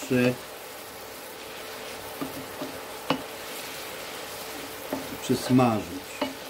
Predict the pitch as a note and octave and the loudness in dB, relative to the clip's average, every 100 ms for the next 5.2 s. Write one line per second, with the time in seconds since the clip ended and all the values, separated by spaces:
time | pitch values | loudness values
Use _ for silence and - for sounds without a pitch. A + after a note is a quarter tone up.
0 | - - - - - - - - - - | -10 -10 -10 -10 -10 -8 -10 -8 -6 -6
1 | - - - - - - - - - - | -6 -8 -8 -8 -8 -8 -8 -8 -8 -8
2 | - - - A2 A#2+ C#3+ C3+ A#2 - G#2 | -8 -8 -4 6 8 8 8 2 2 6
3 | C#3+ F3 F3 D3+ C#3 - - - - - | 8 8 8 8 8 4 -8 -10 -10 -12
4 | - - - - - - - - D3 C#3+ | -12 -12 -12 -12 -12 -12 0 6 6 8
5 | C#3+ C3+ | 8 8